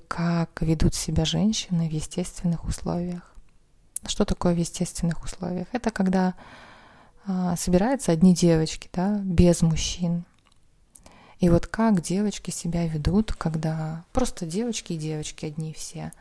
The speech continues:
Они себя ведут даже хуже, чем мужчины. Они пердят, галдят, рыгают, а, жрут, что попало, сморкаются, вот воняют, как...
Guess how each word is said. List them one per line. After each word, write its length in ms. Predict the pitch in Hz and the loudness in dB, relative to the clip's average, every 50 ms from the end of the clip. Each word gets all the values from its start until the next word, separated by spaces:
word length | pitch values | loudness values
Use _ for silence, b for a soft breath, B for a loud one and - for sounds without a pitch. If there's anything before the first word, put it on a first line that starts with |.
| B B B | B B B
Они 260 | B - 165 170 196 | B 0 6 8 8
себя 260 | 196 - - 151 165 156 | 8 8 8 6 6 6
ведут 360 | - 175 180 202 220 214 - - | 6 2 4 2 2 0 -2 -6
даже 260 | - 165 170 - - | -6 -4 -4 -4 -4
хуже, 480 | - - - - 185 196 226 220 214 196 | 0 2 4 4 6 4 4 4 2 0
чем 560 | - - - - 170 170 170 175 180 180 180 - - | -2 -4 -6 -4 -4 -2 -2 -2 -4 -6 -8 -8 -4
мужчины. 800 | - 165 165 - - - - - 180 180 175 175 170 165 170 170 - - - - - - - - - - - - _ - B B B B B B B B B _ - | -4 -2 -2 -2 -6 -6 -4 0 2 2 2 2 2 0 -2 -6 -12 -16 -20 -20 -20 -20 -20 -20 -20 -20 -20 -20 _ -20 B B B B B B B B B _ -8
Они 720 | 170 165 160 156 156 170 208 220 220 214 214 214 214 208 - | -6 -4 -4 -2 2 4 6 8 8 8 8 8 6 4 6
пердят, 720 | - 208 190 185 165 151 156 156 156 151 151 151 151 151 - - | 6 6 6 6 2 2 2 2 2 0 0 -2 -2 -2 -4 -4
галдят, 920 | 156 156 175 180 190 190 180 156 156 156 160 160 156 160 - - - - | -2 -2 -2 -2 0 0 0 0 -2 -2 -2 -4 -4 -6 -6 -8 -8 -6
рыгают, 840 | 156 - 175 185 175 165 160 160 160 160 156 156 156 156 - - - - B B B B B B B B B B - 190 | -4 -2 0 0 0 0 0 0 0 0 0 0 -2 -2 -6 -8 -12 -14 B B B B B B B B B B -10 -6
а, 200 | 190 185 185 180 | -4 -4 -4 -4
жрут, 340 | - - 160 156 175 196 - | -4 -4 -2 -2 0 2 2
что 180 | - - - | 2 2 2
попало, 800 | 202 - - 208 - - - 180 175 175 175 170 170 170 170 170 | 0 0 0 -2 -2 -2 -4 -4 -4 -4 -4 -4 -4 -4 -4 -6
сморкаются, 1120 | - - - 185 190 190 - - - - 175 175 175 170 170 170 - - - - - 175 170 | -4 -2 0 0 0 0 -2 -8 -6 -4 -2 0 0 0 -2 -2 -4 -8 -10 -8 -6 -6 -4
вот 160 | 170 165 - - - _ _ _ - - 277 | -4 -6 -8 -8 -14 _ _ _ -12 -10 -6
воняют, 720 | 269 170 160 156 165 165 170 170 175 202 220 214 208 202 | -4 -2 0 2 4 4 4 4 4 4 6 4 4 2
как... 460 | - - - 180 180 - - - - | 0 -6 -4 -6 -6 -6 -10 -20 -18